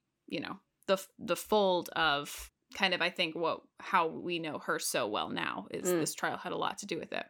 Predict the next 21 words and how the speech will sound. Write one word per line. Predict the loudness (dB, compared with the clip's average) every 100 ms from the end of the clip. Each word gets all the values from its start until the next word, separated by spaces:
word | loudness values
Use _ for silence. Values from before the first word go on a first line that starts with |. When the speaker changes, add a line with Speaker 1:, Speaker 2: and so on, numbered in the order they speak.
| _ _ -20 -20 -20 -20 _ _ _ _
Speaker 1:
So | 0 4
afterwards, | 6 6 4 2 0 -2
in | 0
nineteen | 2 2 0
seventy-four, | 0 0 0 2 2 4
she | 0
published | 0 0 2 2 0 -2
Angela | -2 2 0
Davis, | 4 4 4 2
an | 0 0
autobiography. | 0 2 4 4 4 0 0 2 2 2 -8 -20 -20 -4 4
In | 6
nineteen | 6 6 4 -2 0
eighty, | 2 4 4 4
she | 2 2
ran | 4 4 2
for | 0
U | -2 0 0
S | 0
vice | -2 -4 -4
president | 0 2 2 2 2